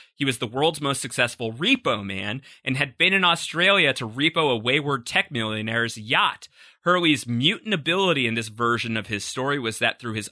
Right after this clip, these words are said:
unassuming best friend to the world demeanor, he could talk anyone out of anything. Needless to say, no one could make that story work,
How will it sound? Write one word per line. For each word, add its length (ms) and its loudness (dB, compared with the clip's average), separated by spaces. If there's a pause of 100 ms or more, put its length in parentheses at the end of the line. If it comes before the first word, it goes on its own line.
unassuming 580 0
best 300 0
friend 260 -2
to 100 -8
the 120 -6
world 320 -4
demeanor, 560 0 (180)
he 160 0
could 160 -8
talk 380 2
anyone 500 0
out 140 2
of 100 -6 (140)
anything. 500 -2 (420)
Needless 480 2
to 100 -8
say, 280 2
no 280 2
one 140 0
could 160 -12
make 180 -4
that 160 -4
story 320 -8
work, 400 -2